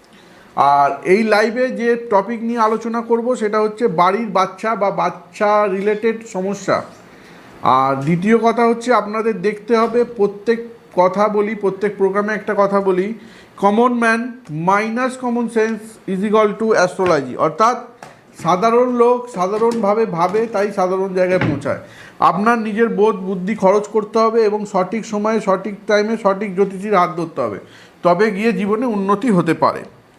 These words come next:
Just উদাহরণ, আপনি চাইছেন যে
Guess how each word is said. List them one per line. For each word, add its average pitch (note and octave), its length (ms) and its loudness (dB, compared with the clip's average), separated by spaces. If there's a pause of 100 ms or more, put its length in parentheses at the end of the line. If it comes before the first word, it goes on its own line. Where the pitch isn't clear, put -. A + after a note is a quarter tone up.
(320)
Just G#3 300 2
উদাহরণ, A#3 400 4 (1600)
আপনি F#3 300 4
চাইছেন A#3+ 600 2 (800)
যে F#3+ 640 2